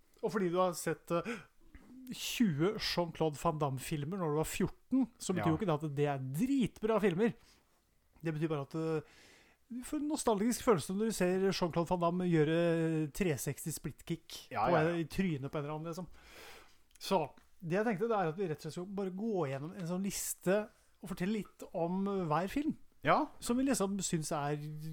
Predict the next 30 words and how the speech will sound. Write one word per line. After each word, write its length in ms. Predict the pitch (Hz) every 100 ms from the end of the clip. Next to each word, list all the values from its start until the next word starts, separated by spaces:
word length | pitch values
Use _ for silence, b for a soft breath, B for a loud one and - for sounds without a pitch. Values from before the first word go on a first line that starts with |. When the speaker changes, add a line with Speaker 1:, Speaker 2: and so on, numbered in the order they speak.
| 156
Speaker 1:
morsomme, 640 | 190 202 208 - 156 151 165
kule, 420 | 180 160 139 156
hva 160 | 151 151
enn 180 | 147 135
det 60 | 151
er 40 | 127
for 100 | 175
noe. 100 | 160 B
Som 220 | 131 208
Speaker 2:
Ja. 60 | 190
Speaker 1:
gir 320 | 151 151 156
oss 160 | 160 -
noe 80 | 196
mer 420 | 160 139 139 143 -
enn 280 | 170 175 - B B B B
vanlige 680 | 160 147 190 135 120 123 135
filmer, 360 | 143 131 151 -
i 100 | 240
gåsetegn. 500 | 165 143 139 147 160 123 _
Speaker 2:
Ja, 140 | 151 202
ja, 180 | 247 226
ja. 200 | 220 240 - _ - -
Selvfølgelig. 580 | - 151 143 123 139 170 - _
Speaker 1:
Og 60 | 160
jeg 140 | 151 147 143 -
begynner 400 | 185 127 127 156
gjerne 840 | 165 170 185 190 165 123 131 196 - _
med 440 | 170 143 147 160 170 - _ _ _ _
The 320 | 131 131 165
Crow. 520 | - 170 185 214 180